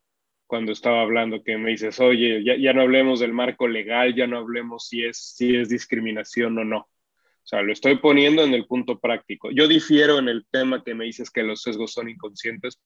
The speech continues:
porque creo que eso es ver el vaso, eh, medio lleno. Yo te diría, te, te puedo dar un sinnúmero de ejemplos donde la persona está clarísima en que tiene un sesgo hacia algo.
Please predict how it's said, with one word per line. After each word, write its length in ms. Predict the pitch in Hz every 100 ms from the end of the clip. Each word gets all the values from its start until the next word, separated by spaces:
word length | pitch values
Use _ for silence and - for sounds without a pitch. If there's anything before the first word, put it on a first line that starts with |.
| -
porque 240 | 101 98
creo 200 | 110 107
que 80 | 120
eso 140 | 120
es 80 | 104
ver 140 | 110
el 100 | 107
vaso, 380 | 107 107 - 104 _
eh, 280 | 120 107 101
medio 240 | 104 104 101
lleno. 220 | 104 87 _ _ _ _ _
Yo 260 | - 131 123
te 140 | 131
diría, 600 | 123 120 120 123 123 123 120
te, 140 | 120
te 140 | - 123
puedo 340 | 139 135 131
dar 280 | 131 131 143
un 200 | 143 135
sinnúmero 720 | - 127 127 143 143 139 123
de 100 | 113
ejemplos 720 | 110 123 120 - 175 - - _ _ _ -
donde 340 | 127 123 120
la 180 | 117 113
persona 460 | 117 117 127 127
está 360 | 120 - - 117
clarísima 640 | - 123 120 147 - 131
en 80 | 120
que 120 | 113
tiene 240 | - 117 117
un 80 | 113
sesgo 360 | - 104 101
hacia 260 | 101 - 104
algo. 160 | -